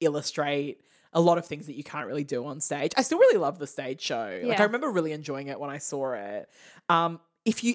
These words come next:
Speaker 1: as we were just saying, if you like Little Shop, like, this is totally up your alley.
Speaker 2: Yeah, totally.
Speaker 1: But it is, it's so funny. I mean, there's some great lines in it. And some of the songs are really catchy as well. Like I said, like, it's the guy who co-wrote Heathers.
Speaker 2: Yeah.
Speaker 1: Like,
Speaker 2: Oh, they're all good songs.
Speaker 1: Yeah,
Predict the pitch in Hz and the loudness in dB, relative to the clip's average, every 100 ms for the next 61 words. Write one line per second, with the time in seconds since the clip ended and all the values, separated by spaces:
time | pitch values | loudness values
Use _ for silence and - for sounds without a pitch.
0 | - 190 190 214 208 190 175 175 170 202 | 0 0 0 -6 -6 -6 -6 -6 -6 -6
1 | 240 330 190 170 165 - 208 - 180 - | -4 -4 0 2 2 4 2 2 -2 0
2 | 160 - 151 - _ - 151 151 147 107 | -2 -4 -10 -16 _ -6 -6 -4 -4 -6
3 | - 156 127 156 - 453 480 311 214 202 | -4 0 2 2 2 4 4 2 -6 -6
4 | 202 208 208 214 226 233 226 - - 180 | -8 0 4 4 2 -2 -4 -6 -6 -6
5 | - - - 233 233 233 190 170 170 165 | -2 -2 2 6 6 4 -2 -2 -2 -6
6 | 160 - 180 175 170 - 165 165 160 165 | -8 -8 -6 -4 -4 -4 -4 0 2 2
7 | 156 143 151 147 147 147 - 254 262 330 | -2 -4 -6 -6 -4 -2 -2 -2 0 2
8 | 427 508 190 165 156 156 147 139 143 - | 4 4 2 -2 -4 -6 -2 0 -2 -6
9 | - - 143 143 139 131 170 285 - 277 | -8 -4 -4 0 0 2 2 2 2 0
10 | 220 269 - - 254 269 285 285 - 240 | -2 -8 -14 -6 -2 0 0 -4 0 4
11 | 247 233 190 175 123 151 165 - 160 160 | 4 2 -2 -2 -4 -2 2 4 2 2
12 | 262 254 269 285 285 262 202 - 196 185 | 2 2 2 4 4 2 -2 -2 2 4
13 | 143 | 2